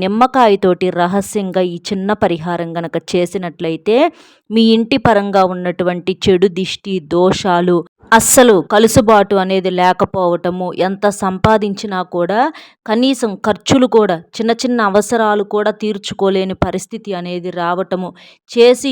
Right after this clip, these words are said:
చేసి, చేసి రెక్కలు ముక్కలైపోవటమే కానీ ఎలాంటి ఎదుగుదల కూడా లేకుండా ఎక్కడ వాళ్ళం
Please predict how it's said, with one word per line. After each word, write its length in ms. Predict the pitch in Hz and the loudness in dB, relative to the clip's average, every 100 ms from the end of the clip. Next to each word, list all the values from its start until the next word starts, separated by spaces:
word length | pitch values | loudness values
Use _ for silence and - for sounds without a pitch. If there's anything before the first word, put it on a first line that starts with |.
| 240 233 | -2 -2
చేసి, 300 | 208 214 220 220 | -2 -4 -8 -2
చేసి 280 | 202 196 220 185 | -4 -2 -4 -4
రెక్కలు 360 | 185 - 233 202 | -8 -4 -2 -2
ముక్కలైపోవటమే 920 | 180 - 214 196 185 180 175 180 180 170 180 | -4 0 2 2 0 -4 -4 -6 -10 -10 -8
కానీ 280 | 170 202 330 330 _ 214 220 | -6 -2 -2 -4 _ 4 6
ఎలాంటి 380 | 240 262 262 240 214 | 8 6 6 6 8
ఎదుగుదల 440 | 220 240 220 208 | 6 6 6 6
కూడా 320 | 196 196 190 | 4 4 6
లేకుండా 540 | 185 180 180 196 185 202 202 | 6 4 2 0 2 2 4
ఎక్కడ 240 | 180 - 185 180 | 2 2 2 4
వాళ్ళం 300 | 180 196 | 4 2